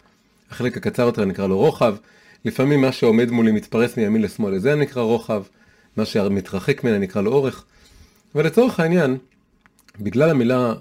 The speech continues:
רחוב, בגלל שהם עשו רק מימד אחד, ובגלל גם מה שהמילה, השורש הזה רחב, המימד הזה מסמל,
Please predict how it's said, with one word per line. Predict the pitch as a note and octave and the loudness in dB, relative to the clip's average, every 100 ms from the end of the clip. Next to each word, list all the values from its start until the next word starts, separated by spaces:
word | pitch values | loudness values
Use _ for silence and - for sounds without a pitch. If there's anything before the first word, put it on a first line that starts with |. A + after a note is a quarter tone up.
| - | -10
רחוב, | G2 - C3 G#2+ F#2 - _ _ _ _ - | -12 -2 0 0 -2 -12 _ _ _ _ -6
בגלל | F#2 C3+ | 0 0
שהם | - A#2 | 0 -4
עשו | - B2+ | 0 -2
רק | B2 | 0
מימד | G#2+ G2+ A2+ | -2 -2 -2
אחד, | G2 - A2+ G#2 - - - - | -6 -6 -6 -8 -14 -20 -20 -4
ובגלל | A#2+ C#3+ B3+ | 0 2 2
גם | G#3+ | 4
מה | G3+ | 2
שהמילה, | G3+ F#3+ C3+ C#3+ E3 F#3 - _ | 2 0 2 2 0 -4 -10 _
השורש | - - F#3+ F#3 | -10 -4 -2 0
הזה | A#2 A2 | 0 -2
רחב, | G2 - D#3 B2+ | -2 -2 -2 0
המימד | G#2 G2+ G#2+ C#3+ | 0 0 0 0
הזה | A#2 G#2 | 0 -2
מסמל, | G2 - A#2 C#3 | -2 -4 0 0